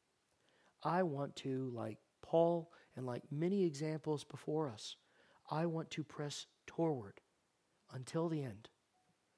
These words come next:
There'll be time to remember and celebrate in heaven. The Bible tells us that. <laughs> God will call to work all the things that have been done that are worth celebrating.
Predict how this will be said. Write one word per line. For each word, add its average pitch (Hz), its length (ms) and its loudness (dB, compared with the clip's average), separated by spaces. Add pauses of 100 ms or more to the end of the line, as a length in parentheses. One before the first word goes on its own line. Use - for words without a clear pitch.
(480)
There'll 190 160 2
be 208 120 0
time 175 460 -2
to - 140 -4
remember 156 420 0
and 139 120 -2
celebrate 147 600 -2
in 135 140 -4
heaven. 131 380 -4 (100)
The - 180 -10
Bible 190 240 4
tells 180 380 2
us - 140 -10
that. - 340 -12 (440)
<laughs> - 240 -12
God 196 220 10 (140)
will 226 100 2
call 220 340 6
to 196 160 6
work 185 440 6 (360)
all 302 360 12
the 254 120 4
things 233 560 10 (200)
that 156 100 12
have 180 180 8
been 196 220 8
done 202 420 12 (280)
that 202 160 12
are 202 120 12
worth 208 300 12
celebrating. 156 840 10